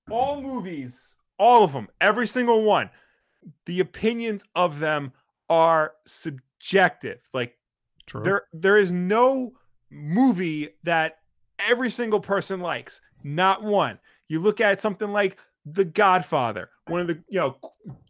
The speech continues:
Speaker 1: quote unquote, one of the greatest movies of all time. Not everybody thinks that. Citizen Kane, which has been the de facto greatest movie of all time. You ask anybody about that movie who hasn't, like, studied it, like, actually, like, studied it,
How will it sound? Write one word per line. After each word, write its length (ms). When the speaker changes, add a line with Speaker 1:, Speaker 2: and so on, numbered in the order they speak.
Speaker 1:
quote 260
unquote, 320
one 80
of 60
the 60
greatest 520
movies 360
of 120
all 220
time. 440
Not 340
everybody 420
thinks 320
that. 220
Citizen 560
Kane, 380
which 200
has 260
been 360
the 280
de 180
facto 580
greatest 400
movie 220
of 80
all 180
time. 440
You 200
ask 200
anybody 560
about 300
that 200
movie 260
who 140
hasn't, 460
like, 220
studied 680
it, 240
like, 200
actually, 380
like, 220
studied 560
it, 240